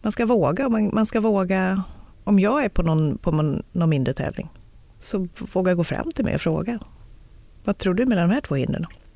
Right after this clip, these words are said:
Så kan jag berätta vad jag tror. Eller någon annan. Jag tror man, man, ingen är fullärd. Jag vill ju veta saker hela tiden. Och man måste i-, dela med sig för att liksom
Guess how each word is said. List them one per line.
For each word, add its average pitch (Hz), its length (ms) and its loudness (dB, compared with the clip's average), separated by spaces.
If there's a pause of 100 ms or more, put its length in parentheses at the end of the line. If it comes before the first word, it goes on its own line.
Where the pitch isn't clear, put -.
(140)
Så - 140 -6
kan 196 240 0
jag 202 200 -2 (260)
berätta 170 300 -2
vad 170 100 0
jag 202 160 -2
tror. 139 280 -4
Eller 185 380 -4
någon 190 280 2
annan. 175 340 0
Jag 208 140 -4
tror 220 180 -2
man, 214 220 2 (760)
man, 220 260 2 (520)
ingen 240 280 6
är 214 80 6
fullärd. 180 540 0 (380)
Jag 226 200 2
vill 196 120 4
ju 170 60 4
veta 143 280 -4
saker - 300 -6
hela 143 280 -4
tiden. 165 420 -4 (280)
Och 151 800 -2 (680)
man 240 240 2
måste 180 320 0
i-, 151 120 -2 (360)
dela 147 220 0
med 147 180 -2
sig 214 180 -6 (500)
för - 220 -4
att - 260 -4
liksom 147 460 -6